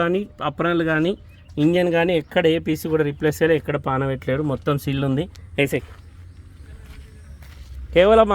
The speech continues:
అరవై ఒక్క వెయ్యి మాత్రమే తిరిగింది సార్. రన్నింగ్ నాలుగు టైర్లు ఫిఫ్టీ పర్సెంట్ లోపు ఉన్నాయి. వైట్ కలర్ మాన్యువల్ డీజిల్,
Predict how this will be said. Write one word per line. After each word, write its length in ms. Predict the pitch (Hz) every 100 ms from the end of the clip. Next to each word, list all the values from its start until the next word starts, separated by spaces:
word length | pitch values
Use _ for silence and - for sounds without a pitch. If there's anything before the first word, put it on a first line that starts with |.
| 185
అరవై 180 | 196 214
ఒక్క 100 | - 208
వెయ్యి 140 | 196 175
మాత్రమే 340 | 170 185 185 180
తిరిగింది 240 | 180 165 190
సార్. 100 | 208 - - - - - 147
రన్నింగ్ 300 | 180 226 226 214
నాలుగు 200 | 220 208
టైర్లు 220 | 214 220 214
ఫిఫ్టీ 220 | 202 214 185
పర్సెంట్ 320 | 185 180 190 175
లోపు 160 | 165 175
ఉన్నాయి. 180 | 180 220 - - - - - - - - - - - - - - - - - 147
వైట్ 200 | 170 220 -
కలర్ 260 | 233 240 233 190
మాన్యువల్ 360 | 196 214 220 190
డీజిల్, 300 | 180 214